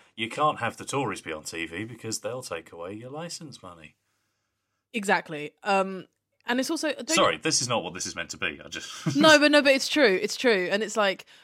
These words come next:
Speaker 2: what I found really creepy about the whole thing was that half the stuff that Russell wrote about has, like, happened.
Speaker 1: Oh, yeah.
Speaker 2: It's really weird. But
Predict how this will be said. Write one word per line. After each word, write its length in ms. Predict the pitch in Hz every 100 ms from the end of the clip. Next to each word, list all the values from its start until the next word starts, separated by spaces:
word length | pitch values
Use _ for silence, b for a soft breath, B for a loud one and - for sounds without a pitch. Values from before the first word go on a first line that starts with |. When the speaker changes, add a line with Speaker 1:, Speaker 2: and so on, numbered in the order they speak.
| b
Speaker 2:
what 140 | 233
I 40 | 254
found 240 | 269 247
really 180 | 240 220
creepy 360 | - 247 220 202
about 200 | 175 165
the 60 |
whole 160 | 180 175
thing 280 | 214 190 170
was 160 | 165
that 240 | 175 165 170
half 360 | 214 220 -
the 60 | 208
stuff 500 | - 214 196 - - _ -
that 500 | 185 180 175 107 - _ _
Russell 460 | 196 180 190 - 180
wrote 200 | 190 196
about 340 | 180 156 147 170
has, 120 | 175
like, 140 | 175
happened. 440 | 175 165 190 247 - _ _ _ 113
Speaker 1:
Oh, 120 | 123
yeah. 140 | 85 80 _ _ _ _ _ -
Speaker 2:
It's 200 | 214 190
really 380 | 180 180 170
weird. 320 | 170 156 156 - _ _ _ _ _ - 440
But 340 | 202 -